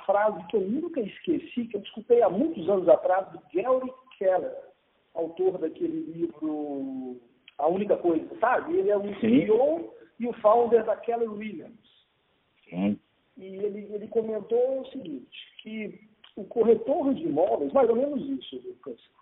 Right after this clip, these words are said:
Speaker 1: é, às vezes ele diz assim, "Ah, o mercado imobiliário não é pra mim." E aí que ele repudiava, porque a visão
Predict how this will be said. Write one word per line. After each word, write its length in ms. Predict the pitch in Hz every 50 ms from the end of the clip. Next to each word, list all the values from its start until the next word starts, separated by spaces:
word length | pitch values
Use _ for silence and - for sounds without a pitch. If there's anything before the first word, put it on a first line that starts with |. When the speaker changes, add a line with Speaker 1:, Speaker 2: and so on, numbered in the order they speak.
| _ _ _ _ _ _ _ _ _ -
Speaker 1:
é, 280 | 160 147 143 143 - -
às 160 | 170 170 170 185
vezes 200 | 214 214 202 208
ele 240 | 220 226 226 226 208
diz 220 | 175 208 214 208
assim, 320 | 208 196 185 - - 196 190
"Ah, 300 | 196 214 226 226 226 220
o 180 | 214 214 196
mercado 680 | 196 185 - - - - - 190 196 214 220 214 - 196
imobiliário 840 | 196 196 190 180 165 175 165 156 151 156 165 175 190 190 - 185 185
não 320 | 185 185 185 - - 165
é 60 | 339 330
pra 220 | - 539 165 160
mim." 180 | 269 247 233 - _ _ _ _ _ _ _ _ _ _ _ _ _
E 60 | 359 170
aí 200 | 160 - 220 - -
que 100 | 240 226
ele 360 | 220 226 226 233 233 208 170
repudiava, 880 | 165 - - - - 208 - 151 156 - - 269 311 247 - - - - - - - _ _ _ _ _ _ _ _
porque 400 | - 339 311 - - - 208 202
a 80 | 214 202
visão 640 | - 190 175 151 143 190 240 285 294 302 220 135 127